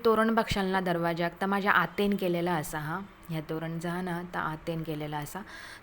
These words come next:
तर, अ, संतोष काय म्हणाले, अ, असे चारशे रुपये आणि पाचशे रुपये देण्यापेक्षा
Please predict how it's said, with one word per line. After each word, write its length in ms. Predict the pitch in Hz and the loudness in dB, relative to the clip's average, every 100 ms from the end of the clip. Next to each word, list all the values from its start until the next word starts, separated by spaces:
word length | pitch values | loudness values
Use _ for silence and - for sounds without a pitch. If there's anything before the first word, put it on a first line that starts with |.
| - | -4
तर, 160 | 190 190 | 0 2
अ, 320 | 190 185 180 | 2 0 -2
संतोष 400 | 196 180 185 - | -2 0 0 0
काय 180 | 202 196 | 0 0
म्हणाले, 480 | 196 175 165 160 170 | 0 0 0 -2 -4
अ, 300 | - 160 160 165 | -8 -8 -6 -4
असे 140 | 180 | -4
चारशे 360 | 185 175 170 180 | 2 2 2 0
रुपये 280 | 180 175 | -2 -2
आणि 80 | 170 | -2
पाचशे 340 | 170 170 - 170 | -2 -4 -2 -4
रुपये 240 | 160 160 | -2 -4
देण्यापेक्षा 560 | 170 170 165 151 - | -2 -2 -4 -6 -6